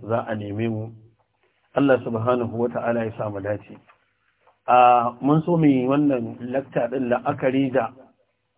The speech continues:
turka-turka da ake ta fama, kuma tambayoyin mutane ya yi yawa.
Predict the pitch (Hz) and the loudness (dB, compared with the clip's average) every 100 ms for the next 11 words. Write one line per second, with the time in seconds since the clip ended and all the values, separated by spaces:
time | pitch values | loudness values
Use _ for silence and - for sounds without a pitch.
0 | _ _ _ _ _ _ _ - 120 123 | _ _ _ _ _ _ _ -10 -2 -2
1 | 117 135 156 147 139 131 - 117 120 117 | 0 0 2 2 2 -4 -6 -6 -6 2
2 | 127 127 131 127 - - _ _ _ _ | 4 4 2 0 -6 -20 _ _ _ _
3 | _ _ _ _ _ _ _ 127 123 120 | _ _ _ _ _ _ _ -2 -2 0
4 | 135 135 139 135 139 139 139 113 110 113 | 0 2 2 2 2 0 0 -2 0 -2
5 | 120 120 120 107 | -2 -4 -4 -8